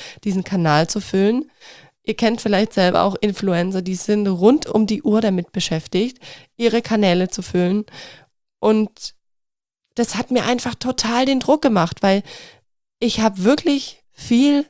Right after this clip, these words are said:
Zeit in den Instagram-Kanal gesteckt von Babylicious. Und es hat einfach nicht die Früchte getragen, die ich mir vielleicht vorgestellt habe, die bei dem Zeitinvest dabei rauskommen.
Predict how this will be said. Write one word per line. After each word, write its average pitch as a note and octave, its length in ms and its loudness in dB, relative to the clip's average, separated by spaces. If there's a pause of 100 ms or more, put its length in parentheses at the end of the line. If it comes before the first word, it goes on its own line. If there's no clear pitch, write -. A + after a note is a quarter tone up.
Zeit G#3 460 2
in - 240 -6
den F#3 340 0 (560)
Instagram-Kanal E3 920 -2
gesteckt E3+ 420 -4
von F#3 160 -6
Babylicious. F#3+ 800 -2 (640)
Und A3+ 140 -2
es - 340 0
hat F#3+ 200 -4
einfach F#3+ 360 -2
nicht G3+ 300 -2
die A3 140 -4
Früchte G#3+ 420 -2
getragen, F3+ 720 -4 (500)
die A3+ 60 -4
ich G#3+ 140 -4
mir G#3 120 4
vielleicht F#3 320 0
vorgestellt G3+ 600 2
habe, G#3 240 0 (120)
die G#3 80 -4
bei F3 200 2
dem G3 240 0
Zeitinvest F#3 720 0
dabei F3+ 220 2
rauskommen. F#3 720 0